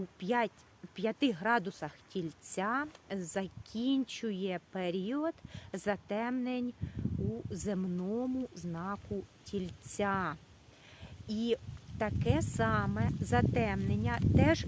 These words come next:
місячне, яке закінчувало, е, теж цей земний період тільцівських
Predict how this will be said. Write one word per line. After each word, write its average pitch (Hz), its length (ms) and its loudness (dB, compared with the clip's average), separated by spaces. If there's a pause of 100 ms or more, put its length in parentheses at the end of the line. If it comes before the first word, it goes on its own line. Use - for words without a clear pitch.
місячне, 233 920 2
яке 240 320 0
закінчувало, 220 1200 2 (360)
е, 202 220 0 (100)
теж 269 360 2
цей 233 520 2
земний 226 640 2 (120)
період 220 680 2 (100)
тільцівських 196 800 -6